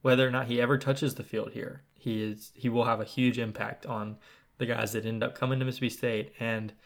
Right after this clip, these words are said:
I truly do think he could be a difference maker on the field. Uh, Chris Parson, four-star quarterback from Tennessee, um, not, not University of Tennessee,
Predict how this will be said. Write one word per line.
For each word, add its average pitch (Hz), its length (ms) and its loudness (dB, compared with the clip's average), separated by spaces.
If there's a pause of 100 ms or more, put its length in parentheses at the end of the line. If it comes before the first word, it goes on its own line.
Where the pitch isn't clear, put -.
(1200)
I 127 120 6
truly 135 340 4
do 117 120 2
think 113 280 -4 (100)
he 117 160 -6
could 110 280 -4
be 113 140 0
a 107 40 0
difference 113 360 -4
maker 117 240 0
on 110 100 -2
the - 60 -8
field. 120 280 -8 (480)
Uh, 107 160 2
Chris 143 260 4
Parson, 113 640 0
four-star 123 380 2
quarterback 107 480 -2
from 110 140 -8
Tennessee, 127 640 -2 (200)
um, 107 580 -6 (100)
not, - 320 2 (460)
not 123 220 -2
University 117 420 -2
of 104 60 -8
Tennessee, - 300 -8